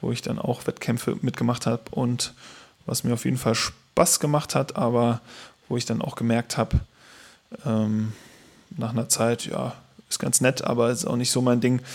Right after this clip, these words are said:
Bin dann nochmal Boxen gewesen, mm,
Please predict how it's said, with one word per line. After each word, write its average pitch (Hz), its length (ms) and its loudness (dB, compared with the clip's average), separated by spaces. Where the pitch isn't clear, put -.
Bin 123 120 2
dann 123 120 6
nochmal 120 300 6
Boxen 147 400 4
gewesen, 127 600 4
mm, 113 640 2